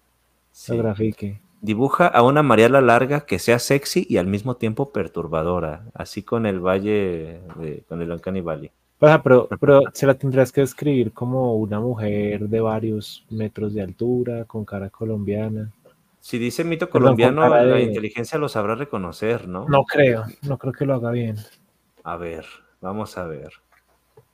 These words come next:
Speaker 1: Para crear una imagen de María la Larga, personaje del mito colombiano, primero necesito una descripción. Ah, sí, tienes razón.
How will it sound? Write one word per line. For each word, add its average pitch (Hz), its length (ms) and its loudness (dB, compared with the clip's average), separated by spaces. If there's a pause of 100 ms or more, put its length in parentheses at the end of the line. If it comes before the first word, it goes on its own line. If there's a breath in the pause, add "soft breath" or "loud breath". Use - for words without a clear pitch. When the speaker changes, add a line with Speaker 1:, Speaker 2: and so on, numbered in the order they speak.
(1700)
Speaker 1:
Para 113 260 4
crear 123 200 2
una 151 80 -4
imagen 143 240 -4
de 139 80 -6
María 117 180 -2
la 123 140 -2
Larga, 117 380 -2
personaje 101 500 -8
del 104 120 -4
mito 95 220 -10
colombiano, 95 540 -6
primero 90 300 -8
necesito 101 480 -10
una 113 100 -4
descripción. 95 420 -8
Ah, 92 140 -4
sí, 90 120 -12
tienes 90 320 -8
razón. 76 380 -14